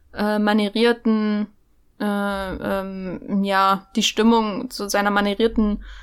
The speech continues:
ähm, mm, ja, Stimmung halt. Ich weiß nicht, das wirkt alles so,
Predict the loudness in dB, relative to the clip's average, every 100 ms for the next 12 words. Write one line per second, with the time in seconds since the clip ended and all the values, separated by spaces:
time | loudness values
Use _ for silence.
0 | -20 _ -4 -2 -2 -4 -8 -10 -8 -8
1 | -6 -10 -10 -12 -6 -4 -2 -2 -4 -10
2 | -10 -10 -10 -4 2 2 2 0 0 2
3 | 0 -4 0 0 0 0 -2 0 0 0
4 | 2 2 4 2 2 0